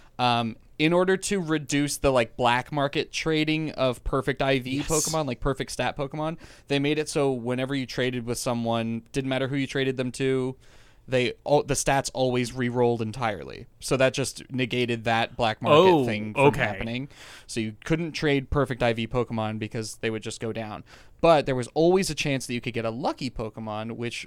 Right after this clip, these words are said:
Speaker 1: the stats were guaranteed to be very, very high. It's like, I'm pretty sure
Speaker 2: Yes.
Speaker 1: the, the highest, uh, guaranteed stat in the game is through lucky Pokemon. And they made it so
Speaker 2: Yeah, that
Speaker 1: Pokemon
Speaker 2: makes
Speaker 1: that
Speaker 2: sense,
Speaker 1: were
Speaker 2: makes sense.
Speaker 1: traded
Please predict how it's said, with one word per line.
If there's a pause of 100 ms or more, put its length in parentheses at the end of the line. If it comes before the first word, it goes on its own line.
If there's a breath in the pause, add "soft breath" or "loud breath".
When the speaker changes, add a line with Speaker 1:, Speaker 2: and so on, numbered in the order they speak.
(160)
Speaker 1:
the
stats
were
guaranteed
to
be
very,
very (240)
high. (100)
It's
like, (120)
I'm
pretty
sure
Speaker 2:
Yes.
Speaker 1:
the, (300 soft breath)
the
highest, (120)
uh, (120)
guaranteed (240)
stat
in
the
game
is
through
lucky
Pokemon. (520 loud breath)
And (480 soft breath)
they
made
it
so
Speaker 2:
Yeah,
that
Speaker 1:
Pokemon
Speaker 2:
makes
Speaker 1:
that
Speaker 2:
sense,
Speaker 1:
were
Speaker 2:
makes
sense.
Speaker 1:
traded